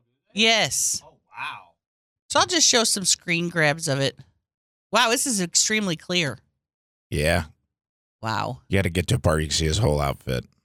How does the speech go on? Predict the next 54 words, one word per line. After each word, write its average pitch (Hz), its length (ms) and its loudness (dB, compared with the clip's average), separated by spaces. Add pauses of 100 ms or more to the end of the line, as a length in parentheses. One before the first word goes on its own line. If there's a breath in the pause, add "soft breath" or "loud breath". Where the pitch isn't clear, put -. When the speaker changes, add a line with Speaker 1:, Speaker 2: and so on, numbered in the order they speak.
(1500)
Speaker 2:
But 123 140 4
anyway, 120 300 4
I 95 60 4
was 98 120 0
roasting 135 420 2
Rod 98 320 4
Stewart. 82 520 0
No 113 200 4
harm, 104 300 4
no 87 180 2
foul. 73 380 0
Rod's 98 340 2
had 98 160 2
a 87 60 -2
good 78 240 0
Speaker 1:
<laughs> - 0 -
Speaker 2:
life. 76 460 -2 (1300)
And 95 120 4
this 101 180 4
one 95 260 2
guy 85 300 2
was 80 200 -2
just, - 280 0
like, 82 380 -2
not 98 280 4
having 85 400 0
it. 69 140 -6 (120)
Do 90 100 0
you 107 80 4
know 117 140 4
what 117 100 4
I 101 80 2
mean? 90 320 -2
Like, 85 200 0
he 95 100 0
was 90 100 4
trying 113 220 4
Speaker 1:
Really? 110 100 0
Speaker 2:
so 117 200 4
hard 117 180 2
to 101 60 -4
prove 101 340 2
that 85 100 0
he 92 100 2
was, 85 180 2
like, 78 200 -2
tapped - 340 -2
into 90 200 2
the 80 160 2
essence 85 380 0
of 76 160 -8
rock 85 260 0
and 80 140 -4
roll. 82 500 0